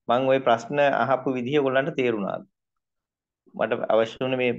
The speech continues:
රිවිෂන් එකක් කියලා ඔයගොල්ලන්ට මුළු ඔක්කොම, අ, උත්තර ටික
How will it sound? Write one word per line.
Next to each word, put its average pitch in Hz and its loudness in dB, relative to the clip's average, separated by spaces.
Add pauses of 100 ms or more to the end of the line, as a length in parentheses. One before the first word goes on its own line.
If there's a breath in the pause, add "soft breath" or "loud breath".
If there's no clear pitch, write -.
(100)
රිවිෂන් 113 -2
එකක් 120 0
කියලා 127 -2
ඔයගොල්ලන්ට 117 0
මුළු 117 -4
ඔක්කොම, 117 -2
අ, - -10 (680)
උත්තර 110 -4
ටික 117 -4